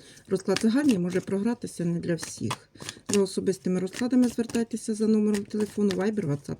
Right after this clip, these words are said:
Telegram. Думайте тільки про себе і подивимося, які зміни йдуть у ваше життя.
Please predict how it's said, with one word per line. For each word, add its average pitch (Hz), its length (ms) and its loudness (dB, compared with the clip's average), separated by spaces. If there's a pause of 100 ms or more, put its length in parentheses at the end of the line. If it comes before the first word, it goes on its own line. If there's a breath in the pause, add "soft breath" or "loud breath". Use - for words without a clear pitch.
Telegram. 165 460 0 (520 loud breath)
Думайте 208 360 4
тільки 196 300 2
про 185 160 -2
себе 269 300 2
і - 180 0
подивимося, 156 640 0
які 160 260 -2
зміни 226 300 6
йдуть 170 340 -6
у 165 40 -8
ваше 170 340 -4
життя. 160 440 -6